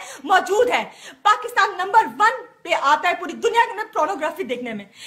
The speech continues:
क्या वो चिप-, सब चीजें बच्चों के लिए बहुत अच्छी हैं? क्या वो बच्चे देख सकते हैं और ये बच्चे नहीं देख सकते? मैं कहती हूँ अगर आप आज के बच्चों को ये दिखाएं तो शायद वो हमारे, हमारे वालिदैन जैसी गलतियां ना करें जिसकी सजा हम भुगत रहे हैं। जी हाँ दोस्तों,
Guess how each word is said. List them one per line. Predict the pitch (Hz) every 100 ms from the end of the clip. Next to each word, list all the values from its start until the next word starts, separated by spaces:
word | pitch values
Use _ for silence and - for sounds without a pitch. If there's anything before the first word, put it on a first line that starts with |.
| - -
क्या | - 349
वो | 415
चिप-, | 494 427 - 330
सब | 403
चीजें | 349 453
बच्चों | 403 349 466
के | 466
लिए | 440
बहुत | 311 453
अच्छी | 285 302 - 508
हैं? | 339 349 - - 277
क्या | 403
वो | 480 539 494
बच्चे | 403 440
देख | 349 -
सकते | - - 440
हैं | 330 330 330
और | - 381
ये | 403 587 554
बच्चे | 466 480
नहीं | 403 539
देख | 427
सकते? | 466 - 359 - - 247
मैं | 381 571
कहती | 440 440
हूँ | 440
अगर | 466
आप | 285 381 523 622
आज | 392 427 659
के | 523
बच्चों | 403 415
को | 466
ये | 403 392
दिखाएं | 262 226 320 392 233
तो | 277
शायद | - - 359 508
वो | 320
हमारे, | 294 269 262 381 226 - - - _
हमारे | 254 262 285 415
वालिदैन | 330 285 311 320 392
जैसी | 302 381
गलतियां | 262 262 311 311
ना |
करें | 349 294 262
जिसकी | 262 -
सजा | 349 339 277
हम | 339 392 -
भुगत | 349 247 240
रहे | 208
हैं। | 185 - _
जी | 466
हाँ | 311
दोस्तों, | 311 -